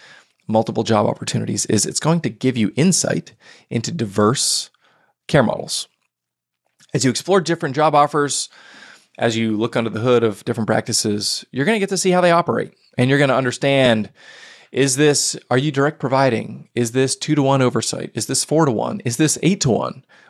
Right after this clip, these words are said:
What are the implications for that clinically and in terms of work-life balance? How does call shift scheduling work? How is the contract structured? What is the practice culture like? And I would encourage you, as you're having these conversations with prospective employers, to not only talk to the hiring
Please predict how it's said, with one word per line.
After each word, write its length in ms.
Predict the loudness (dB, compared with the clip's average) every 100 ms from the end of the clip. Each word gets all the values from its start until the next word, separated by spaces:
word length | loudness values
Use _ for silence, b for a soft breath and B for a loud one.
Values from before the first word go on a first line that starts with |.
| -2
What 120 | 2
are 40 |
the 60 | 2
implications 600 | 0 2 2 2 0 -4
for 100 | -4
that 300 | -4 -4 -8 _ 0
clinically 560 | 2 2 0 -4 -2
and 240 | 0 2 0
in 80 | -2
terms 200 | -4 0
of 60 |
work-life 400 | 2 2 2 0
balance? 500 | -4 -6 -6 -6 -6 -8 b b b b b b b _ -12
How 240 | -2 2
does 300 | 4 2 0
call 320 | -2 0 0
shift 280 | 0 -2 -2
scheduling 420 | -2 0 0 -2
work? 260 | -2 -4 -4
How 200 | 0 0
is 100 | -2
the 80 | -6
contract 520 | -2 -2 0 -2 0
structured? 560 | 0 0 -2 -10 -14 -6
What 120 | 0
is 100 | 0
the 60 | 0
practice 340 | -2 -2 -4
culture 380 | -2 0 0 -2
like? 380 | -2 -4 -6 _ B B B B -2
And 80 |
I 40 | 0
would 120 | 0
encourage 360 | 0 0 2 4
you, 120 | 2
as 120 | 4
you're 120 | 2
having 160 | 2 2
these 100 | 2
conversations 640 | 0 0 0 0 0 -6
with 140 | -6
prospective 520 | 0 0 2 -2 -2 -8
employers, 440 | -2 0 2 0
to 100 | 0
not 160 | 0 2
only 160 | 0
talk 260 | 0 -2 0
to 160 | -2
the 80 | 0
hiring 460 | 2 2 2 -2